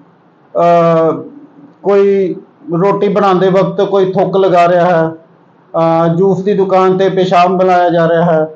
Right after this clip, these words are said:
ਕਿਉਂਕਿ ਯੋਗੀ ਆਦਿੱਤਿਆਨਾਥ ਜੀ ਨੇ ਜਿਹੜਾ ਇਹ ਫੈਸਲਾ ਲਿਆ ਹੈ, ਇਹ ਬਹੁਤ ਹੀ ਵਧੀਆ ਫੈਸਲਾ ਲਿਆ ਗਿਆ ਹੈ। ਕਿਉਂਕਿ ਇਸ ਤੋਂ ਪਤਾ ਲੱਗ ਸਕੇ ਕਿ ਵੀ ਇਹ ਲੋਕ ਕੌਣ ਹਨ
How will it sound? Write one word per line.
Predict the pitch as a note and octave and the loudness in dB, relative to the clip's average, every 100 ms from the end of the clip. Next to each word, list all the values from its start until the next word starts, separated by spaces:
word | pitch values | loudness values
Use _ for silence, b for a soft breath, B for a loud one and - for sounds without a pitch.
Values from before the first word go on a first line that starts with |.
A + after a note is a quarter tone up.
| - _ _ _ _ _ | -20 _ _ _ _ _
ਕਿਉਂਕਿ | A3 G#3 B3+ B3 F3 E3+ D#3 | -2 0 0 0 -4 -6 -2
ਯੋਗੀ | E3+ F#3+ A#3 | 0 2 2
ਆਦਿੱਤਿਆਨਾਥ | B3 G3 G3+ A3+ G#3+ G#3 | 0 0 -2 0 0 0
ਜੀ | G#3+ | -2
ਨੇ | A3 A3+ | -2 0
ਜਿਹੜਾ | G#3 A3 | 0 0
ਇਹ | A3+ | 0
ਫੈਸਲਾ | A3 F#3 D#3 F#3 A3+ | 0 -2 -2 0 0
ਲਿਆ | G3 F3 E3+ | 2 2 2
ਹੈ, | D3+ C#3 C#3 - _ _ | 0 -2 -6 -18 _ _
ਇਹ | B3 | -6
ਬਹੁਤ | F#3+ F#3 A3 B3+ | -2 -2 -2 -2
ਹੀ | |
ਵਧੀਆ | G#3 A3 A#3+ | -4 0 0
ਫੈਸਲਾ | A#3 E3 E3+ A3 | 2 -2 0 0
ਲਿਆ | A3 E3 | 2 2
ਗਿਆ | D#3 D#3+ D#3+ | 2 2 2
ਹੈ। | F3+ A#3 - _ _ _ _ _ | 0 -4 -8 _ _ _ _ _
ਕਿਉਂਕਿ | A3 A#3 B3 | -2 0 -2
ਇਸ | A3+ F#3 G#3+ - | -4 -2 -2 0
ਤੋਂ | C4 | 0
ਪਤਾ | A#3 A3+ B3 | 0 0 2
ਲੱਗ | A#3 G3 | 2 0
ਸਕੇ | E3 G#3 G#3+ | -2 -2 -2
ਕਿ | A3+ A3+ | -2 -2
ਵੀ | A#3+ | -2
ਇਹ | A#3+ G#3 A3 B3 | -4 -2 0 0
ਲੋਕ | A3+ G3+ G3+ G#3+ A3 | 2 0 0 -2 -2
ਕੌਣ | G3+ G#3+ A#3 | -2 0 0
ਹਨ | F#3+ F3 G3+ A3 | 0 0 0 -4